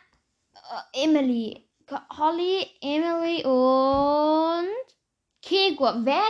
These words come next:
kennt Kegor nicht? Also Kegor, ähm, kille ich. Dann Holly heirate ich und Emily küsse ich. Machen wir weiter mit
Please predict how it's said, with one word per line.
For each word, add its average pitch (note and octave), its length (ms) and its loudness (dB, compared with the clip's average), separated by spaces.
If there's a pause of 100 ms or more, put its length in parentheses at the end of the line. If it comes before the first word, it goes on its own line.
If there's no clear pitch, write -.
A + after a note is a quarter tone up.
kennt G4 300 -4
Kegor E4+ 440 -4
nicht? A3 460 -6 (480)
Also D4+ 360 0
Kegor, E4+ 600 -4 (220)
ähm, C4 460 -4
kille E4 640 -6
ich. - 320 -20 (420)
Dann D4 960 -2 (920)
Holly F4 440 -2
heirate F#4+ 460 -6
ich E4 420 -12
und C4+ 400 -8
Emily C4+ 360 -6
küsse - 360 -14
ich. - 580 -16 (1400)
Machen B3 320 -10
wir E4+ 180 -2
weiter E4+ 440 -4
mit A#3+ 840 -2